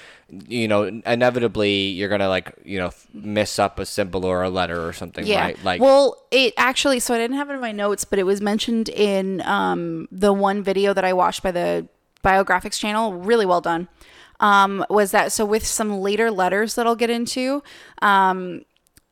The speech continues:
Speaker 2: they, like, there's one of them that was particularly complex and another one that was, like, fairly hard to crack.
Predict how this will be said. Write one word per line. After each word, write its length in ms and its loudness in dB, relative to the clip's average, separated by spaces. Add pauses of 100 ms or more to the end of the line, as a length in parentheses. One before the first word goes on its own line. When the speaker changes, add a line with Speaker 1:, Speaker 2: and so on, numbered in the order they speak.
(120)
Speaker 2:
they, 600 0
like, 180 -2
there's 200 0
one 160 0
of 80 0
them 120 0
that 140 -2
was 160 -8
particularly 920 -4
complex 720 -2
and 100 -2
another 280 -2
one 140 0
that 120 -2
was, 140 -2
like, 160 -2
fairly 500 -2
hard 200 0
to 60 -8
crack. 440 -2